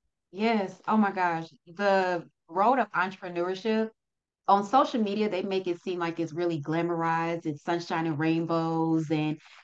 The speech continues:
everything is picture perfect. And you can make six figures in as little as three months. And it's funny because I think on a recent LinkedIn post, you was like, "How to scale to a million dollars."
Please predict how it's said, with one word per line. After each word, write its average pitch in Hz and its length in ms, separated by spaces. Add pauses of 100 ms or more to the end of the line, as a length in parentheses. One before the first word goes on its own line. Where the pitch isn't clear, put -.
everything 294 360
is 277 100
picture 285 240
perfect. 269 560
And 190 160
you 269 80
can 285 160
make 247 160
six - 340
figures 240 520 (120)
in 214 120
as 208 120
little 233 260
as 214 100
three 220 240
months. 226 460 (520)
And 214 160
it's 214 100
funny 269 280
because 214 260
I 185 80
think 254 280
on 220 120
a 185 80 (200)
recent 202 440
LinkedIn 185 420
post, 175 440
you 185 100
was 175 120
like, 156 180
"How 185 160
to 180 80
scale 180 320
to 175 120
a 165 40
million 160 260
dollars." 160 520